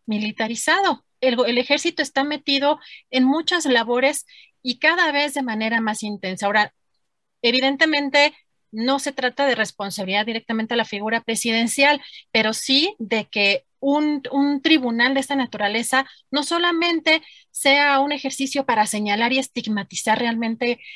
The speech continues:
lo que estaba comentando Elisa, me parece importante, porque eso no funciona, eso, eso nos va a seguir, eh, quizá sí aborreciendo el pasado, pero si estamos viviendo un presente que también se vislumbra muy complicado en términos de derechos o violaciones de derechos humanos,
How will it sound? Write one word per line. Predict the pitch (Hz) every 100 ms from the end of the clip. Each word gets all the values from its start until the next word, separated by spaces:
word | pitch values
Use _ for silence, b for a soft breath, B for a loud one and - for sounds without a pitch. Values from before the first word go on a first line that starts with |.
| B
lo | 202 190
que |
estaba | - 220 220 226
comentando | 220 202 202 208 214
Elisa, | 208 208 214
me | 202
parece | 202 196 220
importante, | 214 190 202 202 233 233 B
porque | - 277
eso | 330 349
no | 330
funciona, | 320 320 302 302 294 277 254
eso, | 269 294
eso | 311 320 320
nos | 294 254
va | 277 302
a |
seguir, | 302 262 233 269 285 254 B B B -
eh, | 226 214 208 208 202 196 202 202 180 185 180 - -
quizá | 247 240 277 262 277 269 b _
sí | 233 - 285 285
aborreciendo | 233 226 220 269 262
el | 277
pasado, | 269 220 - 285 269 240
pero | 220 -
si | 233
estamos | - 294 311 269
viviendo | 247 240 262 240 202 -
un | 254 262
presente | 233 214 240 240 220 196
que | 190
también | 208 202 240 254
se | 254
vislumbra | 208 190 233 240 214
muy | 226 269 311
complicado | 311 320 262 240 240 262 254
en | 220
términos | 226 240 269 254 202 - -
de | 180 220 247
derechos | 226 220 220 220 196
o |
violaciones | 196 185 196 220 240 220
de | 180
derechos | 190 196 202 -
humanos, | 185 220 277 302